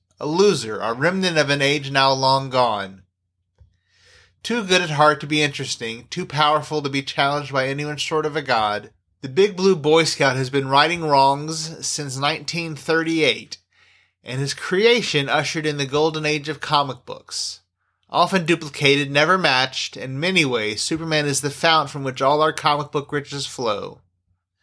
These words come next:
It probably shows my age, because it is seriously out of fashion today to be a fan of this hero. But Superman is still one of the all-time greats for me. Not just for his powers and abilities, which are formidable,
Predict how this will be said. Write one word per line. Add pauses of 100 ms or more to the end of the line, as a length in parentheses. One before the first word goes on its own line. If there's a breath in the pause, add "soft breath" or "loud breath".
(560 soft breath)
It
probably
shows
my
age,
because
it
is
seriously
out
of
fashion
today
to
be
a
fan
of
this
hero. (1040 soft breath)
But
Superman
is
still
one
of
the
all-time
greats
for
me. (840 soft breath)
Not
just
for
his
powers
and
abilities,
which
are
formidable,